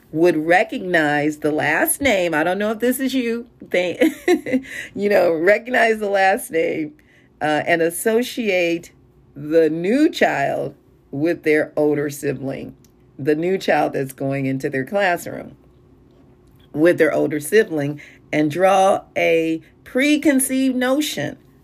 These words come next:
about them based upon the challenging behavior they had with their sibling.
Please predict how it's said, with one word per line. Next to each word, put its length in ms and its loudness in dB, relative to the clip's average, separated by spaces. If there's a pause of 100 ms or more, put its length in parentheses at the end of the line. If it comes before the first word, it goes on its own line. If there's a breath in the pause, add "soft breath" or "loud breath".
(140)
about 480 0
them 240 -2
based 360 0
upon 320 0
the 80 0
challenging 640 -6
behavior 540 0
they 200 0
had 420 0 (340 loud breath)
with 380 2
their 460 0 (140)
sibling. 540 -2